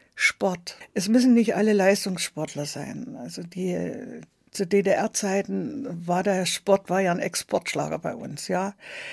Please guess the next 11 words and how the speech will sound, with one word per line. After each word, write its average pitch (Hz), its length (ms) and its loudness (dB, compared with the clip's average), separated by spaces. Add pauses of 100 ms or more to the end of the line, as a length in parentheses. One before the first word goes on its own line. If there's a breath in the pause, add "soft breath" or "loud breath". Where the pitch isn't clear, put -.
(200 loud breath)
Äh, 180 240 2
so 196 300 2 (100)
weit 202 240 4
muss 196 180 4
es 196 120 -2
nicht 190 260 -2
kommen. 151 180 -6
Aber 170 220 -2
dass 196 220 -2
die 196 160 0
Jugend, 220 580 2